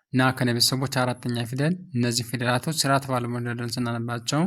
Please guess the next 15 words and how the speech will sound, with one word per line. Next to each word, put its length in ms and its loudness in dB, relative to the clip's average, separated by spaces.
ጀበና፣ 1600 0
ጀበና 580 2
የሚለውን 560 0
ቃል 180 2
ይሰጠናል 440 -2
ማለት 300 -2
ነው። 160 -4
በቀጣይ 380 2
ደረጃ 280 4
ደግሞ 240 4
ከዚህ 240 -2
ላይ 100 0
ምን 100 2
ይላል? 320 2
ቅልቅል፣ 2250 0